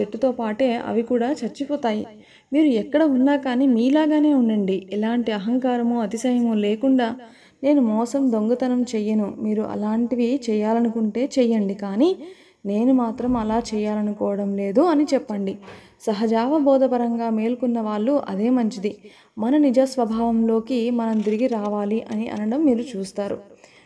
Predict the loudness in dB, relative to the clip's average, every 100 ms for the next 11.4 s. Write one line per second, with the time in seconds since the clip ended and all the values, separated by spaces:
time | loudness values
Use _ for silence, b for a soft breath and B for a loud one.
0 | b 2 2 2 0 0 -2 0 0 0
1 | -2 -2 -2 -4 -4 0 0 0 0 0
2 | 0 0 0 0 -2 -2 -2 0 0 -2
3 | -2 -4 -4 -4 2 2 2 -6 -20 B
4 | 0 2 4 4 2 0 -2 -4 -2 -2
5 | -2 -2 -4 -4 -4 -6 -6 -8 -12 -8
6 | -2 0 0 0 -2 0 -2 0 0 0
7 | 0 0 -6 -8 -8 -8 -6 -2 0 0
8 | -2 -6 -6 -8 -6 -6 -2 -2 -2 -10
9 | -20 B _ 0 0 2 0 2 2 2
10 | -2 -4 -4 -6 -10 -8 -6 -4 -4 -4
11 | -4 -4 -4 -6